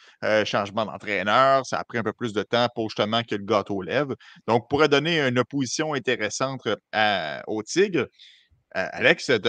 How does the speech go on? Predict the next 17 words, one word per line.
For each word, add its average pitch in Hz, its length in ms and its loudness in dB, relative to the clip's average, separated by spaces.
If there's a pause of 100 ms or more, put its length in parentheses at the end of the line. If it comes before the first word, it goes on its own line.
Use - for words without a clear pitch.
(140)
t'as 117 140 -2
mis, 127 280 -6
t'as 117 160 0
mis 127 100 -6
le 123 60 -8
doigt 135 180 2
sur - 140 -2
le 113 60 -4
bobo 120 340 4
parce 104 240 0
que 123 80 0
non 135 160 -2
seulement 139 300 -2
la 139 120 -4
série 120 300 -2
est 139 100 -4
égale 120 300 4